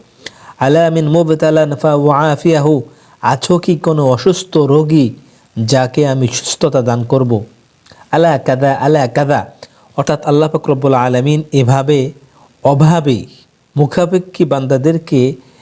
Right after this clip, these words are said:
নাম ধরে ধরে ডাকতে থাকেন, "হাত্তা ইয়াতলু আল ফাজরু", সুবহে সাদিক পর্যন্ত। অন্য একটি হাদিসের মধ্যে রসুল করিম সাল্লাল্লাহু আলাইহি ওয়াসাল্লাম ইরশাদ করেন,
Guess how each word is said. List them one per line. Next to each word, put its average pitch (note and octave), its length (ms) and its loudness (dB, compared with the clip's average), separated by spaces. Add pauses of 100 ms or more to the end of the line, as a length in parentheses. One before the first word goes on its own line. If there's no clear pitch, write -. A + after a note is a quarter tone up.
(240)
নাম B2+ 240 -2
ধরে B2 200 2
ধরে D#3+ 200 2
ডাকতে B2+ 320 -2
থাকেন, A#2 460 -2
"হাত্তা C#3 720 -2 (360)
ইয়াতলু D#3+ 380 2
আল A#2 320 2
ফাজরু", B2 500 -2 (760)
সুবহে C#3+ 500 0
সাদিক C3 460 -2
পর্যন্ত। A2 480 -2 (680)
অন্য G3+ 220 2
একটি G3 220 0
হাদিসের D3+ 480 0
মধ্যে B2+ 440 0 (400)
রসুল D3+ 320 2
করিম C#3 340 0
সাল্লাল্লাহু C3 640 0
আলাইহি A#2+ 340 2
ওয়াসাল্লাম A#2 480 0
ইরশাদ B2+ 380 0
করেন, A2 220 -2